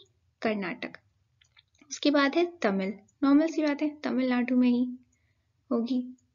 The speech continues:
तेलुगु, तेलुगु से लगाएं तेलंगाना। अब क्योंकि जो तेलंगाना है आपका, ये पहले आंध्र प्रदेश का ही पार्ट था, तो नॉर्मल सी बात है, जो लोग तेलुगु बोलते हैं तेलंगाना के,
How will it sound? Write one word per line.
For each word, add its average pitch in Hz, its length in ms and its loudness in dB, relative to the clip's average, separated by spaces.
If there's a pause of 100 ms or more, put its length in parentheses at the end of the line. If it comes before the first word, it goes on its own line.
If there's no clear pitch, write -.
तेलुगु, 269 440 4 (600)
तेलुगु 285 580 2 (120)
से 302 80 4
लगाएं 277 360 4
तेलंगाना। 214 880 2
अब 320 160 -2 (120)
क्योंकि 311 340 -2
जो 349 140 0
तेलंगाना 226 600 0
है 285 280 -2
आपका, 214 520 -8 (420)
ये 285 100 4
पहले 247 360 0
आंध्र 226 380 -4
प्रदेश 233 360 0
का - 120 -6
ही 269 160 0
पार्ट 247 280 -4 (120)
था, 247 240 -8
तो 262 80 -2
नॉर्मल 220 340 0
सी 269 180 -2
बात 226 280 -6
है, 269 120 0
जो 226 220 -2
लोग 226 220 -2 (480)
तेलुगु 208 340 0
बोलते 208 440 2
हैं 262 360 -2
तेलंगाना 202 520 -2
के, 277 260 -4